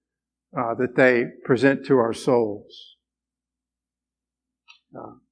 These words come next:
and they come to, uh, destroy it by hollowing it out so that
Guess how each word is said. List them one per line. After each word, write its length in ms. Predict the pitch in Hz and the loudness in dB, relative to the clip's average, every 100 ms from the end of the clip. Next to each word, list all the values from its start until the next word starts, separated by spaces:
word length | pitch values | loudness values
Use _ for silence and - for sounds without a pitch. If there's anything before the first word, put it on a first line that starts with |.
| _ _ _ _ _ _ _ _ _ _ _ _ _ _ _ _ _ _ _ - | _ _ _ _ _ _ _ _ _ _ _ _ _ _ _ _ _ _ _ 2
and 140 | 147 | 8
they 120 | 156 | 8
come 320 | 156 185 180 | 10 10 10
to, 400 | 165 170 147 131 | 10 10 8 8
uh, 120 | 123 123 | 6 4
destroy 560 | 117 - - 190 185 | 0 -4 8 12 12
it 180 | 165 147 | 10 8
by 160 | 131 135 | 6 4
hollowing 580 | - 165 160 165 156 147 | 6 8 10 10 8 6
it 140 | 139 | 8
out 400 | 147 147 120 - - - _ _ _ _ | 8 8 6 0 -18 -20 _ _ _ _
so 240 | - 160 | 2 6
that 180 | 139 | 8